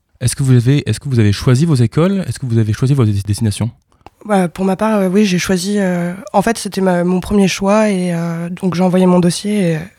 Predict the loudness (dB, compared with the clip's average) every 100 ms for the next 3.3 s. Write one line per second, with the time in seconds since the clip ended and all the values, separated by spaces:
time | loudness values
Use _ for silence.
0 | _ -6 -6 -4 -2 0 2 0 0 -2
1 | -2 0 2 2 2 2 2 2 0 -2
2 | -8 -8 -4 0 2 2 2 0 0 0
3 | 0 -2 -4